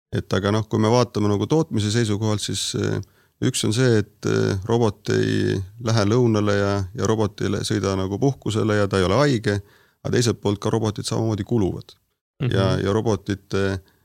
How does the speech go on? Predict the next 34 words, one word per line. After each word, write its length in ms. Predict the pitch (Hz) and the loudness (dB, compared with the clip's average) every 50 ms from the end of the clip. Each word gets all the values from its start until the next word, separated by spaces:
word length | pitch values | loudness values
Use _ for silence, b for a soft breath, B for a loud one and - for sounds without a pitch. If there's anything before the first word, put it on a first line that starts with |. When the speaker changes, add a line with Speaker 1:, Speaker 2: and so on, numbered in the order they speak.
| - _ - - | -20 _ -8 -6
Speaker 1:
äh, 120 | 98 92 - 101 | -4 -2 -2 0
installatsioon 640 | 107 104 - - 98 98 95 - - 147 139 110 98 | -2 -2 0 -2 -2 -2 -2 0 0 0 2 2 0
ehk 120 | 87 - | -2 0
paigaldus, 580 | - 123 131 131 120 117 104 95 95 98 - - | 2 4 4 4 4 2 0 0 -2 -4 -4 -4
see 80 | - 95 | -2 -2
on, 260 | 92 92 92 92 92 | 0 0 -2 -2 -2
äh, 220 | 92 92 87 87 87 | -4 -4 -4 -6 -4
ka 100 | - 120 - | -4 -6 -2
protsess, 640 | - 117 104 - - 117 113 - - - - - - - | -2 -2 -2 2 0 2 2 2 0 -2 -4 -6 -8 -8
mis 140 | 123 104 - | -8 -6 -6
võtab 280 | 127 - - 95 - | -6 -4 -4 -2 2
aega 440 | 107 107 104 98 92 101 95 95 92 - - _ _ _ _ _ _ _ | 2 4 4 2 2 0 -2 -4 -4 -6 -10 _ _ _ _ _ _ _
ja 160 | - 101 95 | -2 0 0
et, 260 | 95 92 - _ - | 0 -2 -6 _ -4
äh, 200 | - 101 95 95 95 90 87 - _ _ _ _ _ _ _ _ _ - | -2 0 0 0 -2 -2 -6 -10 _ _ _ _ _ _ _ _ _ -8
noh, 100 | - 95 90 | -8 -8 -4
kõik, 420 | - 110 120 117 - _ _ - | -2 -2 -2 -2 -4 _ _ -4
äh, 300 | 98 98 101 98 98 98 | 0 2 2 2 2 0
etapid 400 | 98 - 113 127 131 - - - | 0 0 -2 -2 0 -2 -4 -2
tuleb 200 | - 101 101 98 110 | -2 -2 -2 0 -2
ikkagi 260 | 107 - 104 101 113 | -2 -2 -2 -2 0
läbi 200 | 123 127 - 95 | -2 0 2 2
arvutada, 520 | 92 95 98 95 87 - - - - - | 2 4 2 2 -2 -2 -6 -8 -8 -8
et 80 | - - | -10 -4
kus 180 | - 107 101 | -4 -4 -4
kohas 280 | - - 110 101 95 98 | -2 -2 -2 0 0 0
on 120 | 143 143 | 0 0
ro-, 160 | 123 123 123 - - | 0 0 -2 0 -2
mõtet 260 | 117 110 - 101 - | -4 -2 -2 -4 -2
robotit 320 | 113 113 90 107 101 - | -2 -2 -2 -2 -4 -4
kasutada, 480 | - - 107 101 104 - - - - - | -4 -4 -2 -2 -4 -6 -8 -8 -8 -4
kus 240 | - 110 101 - - | -4 -4 -4 -2 0
ei 60 | 104 | 2
ole. 180 | 110 110 90 | 2 2 0